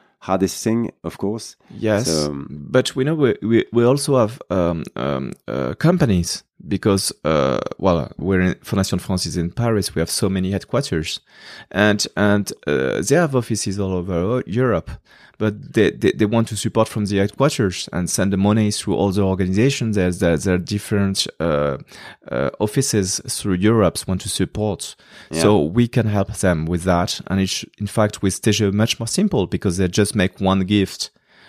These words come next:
Speaker 2: uh, um, to, to Fondation France. They just precise which organizations they will grant in every country. And we can manage that, that, that for them.
Speaker 1: Okay. Yeah, yeah, I know that, uh, I interviewed, uh,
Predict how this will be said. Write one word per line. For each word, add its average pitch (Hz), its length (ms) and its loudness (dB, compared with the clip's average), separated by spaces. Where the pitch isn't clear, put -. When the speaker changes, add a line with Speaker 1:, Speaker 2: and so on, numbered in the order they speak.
Speaker 2:
uh, 80 320 2
um, 78 320 0
to, 90 240 0
to 92 140 -4
Fondation 87 440 0
France. 180 420 0
They 98 180 -2
just 98 340 -2
precise 107 580 -2
which 127 240 0
organizations 107 640 2
they 101 60 0
will 92 180 -4
grant 104 440 2
in 104 160 4
every 101 220 2
country. 147 500 0
And 95 140 0
we 98 60 0
can 104 200 2
manage 101 160 4
that, 107 540 -2
that, - 240 -6
that 92 380 -4
for 123 140 -4
them. 123 380 0
Speaker 1:
Okay. 101 400 -4
Yeah, 113 80 2
yeah, 123 120 6
I 117 80 6
know 113 160 6
that, 101 240 2
uh, 82 440 -4
I 76 60 -8
interviewed, 90 500 -2
uh, 82 200 0